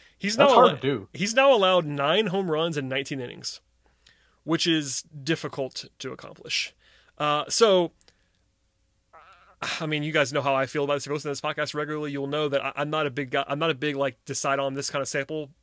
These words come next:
Speaker 1: guy, but it's hard to look at Drew Smyly and be encouraged. That's, that's the kindest way that I'll put this right now. It's hard to look at the, what he's done so far and think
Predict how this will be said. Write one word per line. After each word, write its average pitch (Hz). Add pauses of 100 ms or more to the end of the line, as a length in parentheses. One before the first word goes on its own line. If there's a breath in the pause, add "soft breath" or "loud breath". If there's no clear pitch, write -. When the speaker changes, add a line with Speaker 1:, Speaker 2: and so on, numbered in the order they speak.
(140)
Speaker 1:
guy, 143
but 135 (300 soft breath)
it's 151
hard 185
to 151
look 147
at 135
Drew 135
Smyly 127
and 113
be 135
encouraged. - (260)
That's, 160
that's 165
the 202
kindest 160
way 151
that 143
I'll 131
put 139
this -
right 131
now. 127
It's 131
hard 202
to 190
look 175
at -
the, 165 (340 soft breath)
what 151
he's 165
done 160
so 160
far 123 (420 soft breath)
and 143
think 143